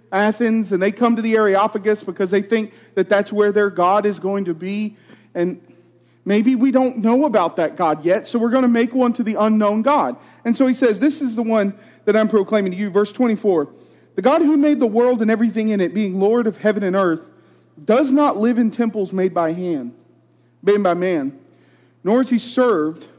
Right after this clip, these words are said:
by human hands, as though he needed anything, since he himself gives to all mankind life and breath and everything. And he made from one man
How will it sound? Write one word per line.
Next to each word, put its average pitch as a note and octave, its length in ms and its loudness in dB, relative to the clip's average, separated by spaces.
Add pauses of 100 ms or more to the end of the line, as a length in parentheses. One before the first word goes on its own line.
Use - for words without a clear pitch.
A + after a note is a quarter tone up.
(160)
by F3 140 -2
human G#3 320 -2
hands, C#3 540 -6 (800)
as C#3+ 100 -10
though F3+ 100 0
he F#3 160 -2
needed F#3 340 -2
anything, C3+ 560 -4 (800)
since D3+ 140 -6
he G#3 100 -4
himself F#3 380 -2
gives F3 200 -2
to E3 80 -4
all E3+ 180 2
mankind D#3+ 500 -2
life F3 360 -4 (800)
and A#2+ 120 -12
breath E3+ 440 -2 (1080)
and B2+ 100 -8
everything. C3 540 -6 (1120)
And F3 100 -4
he F#3 40 0
made A3+ 320 2
from G3+ 240 0
one A#3 220 2
man G3+ 460 -2